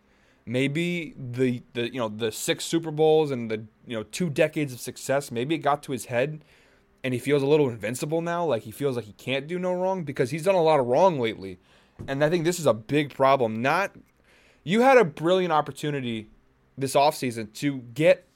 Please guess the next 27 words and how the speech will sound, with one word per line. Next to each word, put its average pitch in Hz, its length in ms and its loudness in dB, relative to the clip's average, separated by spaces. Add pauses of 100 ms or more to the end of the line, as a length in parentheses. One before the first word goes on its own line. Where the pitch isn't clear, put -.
(140)
a 120 40 0
new 147 600 -2
voice 135 500 0
in 120 140 -8
the 113 140 -6
offense 117 520 2
in 107 240 -8 (360)
to 147 120 -2
modernize 135 960 4 (200)
Patriots 151 500 -2
football. 101 640 -2 (760)
And 156 560 0 (400)
that 175 120 10
was 196 160 8
one 208 120 4
of 190 40 6
my 170 80 8
biggest 165 360 0
problems. 175 280 6
And 147 100 4
I 185 80 6
was 185 100 4
actually 175 280 2
happy 160 440 2
at 147 180 4
the 113 80 -8
time 143 580 4